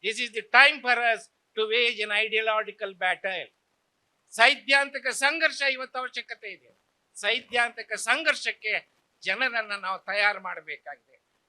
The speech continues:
ಆ ದಿಕ್ಕಿನಲ್ಲಿ ಸಂವಿಧಾನದ ಸಾಕ್ಷರತೆಯ ಒಂದು ಸಂಸ್ಥೆಯನ್ನ ಹುಟ್ಟಾಕಿ, ಆ ಸೈದ್ಧಾಂತಿಕ ಸಿ-, ಸಿದ್ಧತೆಯನ್ನ,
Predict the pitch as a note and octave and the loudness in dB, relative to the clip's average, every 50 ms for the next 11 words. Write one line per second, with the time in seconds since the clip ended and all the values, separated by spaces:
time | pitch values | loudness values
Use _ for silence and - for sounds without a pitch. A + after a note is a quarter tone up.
0 | _ C3+ E3+ G#3 A#3 A3+ - G#3 G#3 - - G3+ F#3+ F#3 F#3 F#3 F3+ E3+ D#3 - | _ 2 2 4 2 2 -2 -8 -14 -12 -14 -16 -14 -14 -10 -6 -6 -6 -6 -8
1 | _ _ _ - - G#3 G#3 A3 B3 B3+ A#3 A#3+ A#3 A3 A3 G#3+ G3+ G#3 G3 - | _ _ _ -10 -2 -2 -2 -2 -2 -6 -2 -2 -2 -2 -2 -6 -8 -8 -8 -8
2 | - A3 A3+ A#3 - - C#4+ C#4+ B3+ B3+ - A#3 A3 G#3 F#3+ E3 - _ _ _ | 0 0 0 0 0 -4 -8 -8 -8 -10 -12 -10 -6 -6 -6 -6 -8 _ _ _
3 | _ _ _ E3+ G3+ G3 E3+ - - G#3 A#3 C#4 D4+ C4 - - B3 A#3 G#3+ G#3 | _ _ _ -12 -12 -10 -12 -8 -6 -4 -2 -2 -2 -2 -4 -6 -6 -6 -6 -4
4 | G3 F#3 F3+ G3+ F#3+ _ - F#3+ F3 - - F3+ F3 D#3 - _ _ _ _ _ | -4 -6 -6 -6 -10 _ -4 -4 -4 -4 -6 -10 -10 -10 -12 _ _ _ _ _
5 | E3+ F#3+ G3+ F#3+ - - G3 G3+ G#3+ G#3 F#3+ B3+ C4+ D4 D4 A#3+ D4 B3 - G#3+ | 4 4 4 4 0 -2 -2 -2 -2 -2 0 2 2 2 0 -4 -10 -2 2 2
6 | F#3+ E3+ - - _ _ _ _ _ _ _ _ _ _ - - G#3 G3+ G3 E3+ | 2 2 0 -4 _ _ _ _ _ _ _ _ _ _ -8 -6 -4 -4 -6 -6
7 | - - C#4 - - - D#4 - - A3+ G#3+ G3 F3+ F3 | -10 -10 -10 -10 -8 -8 -8 -8 -6 -8 -8 -8 -6 -4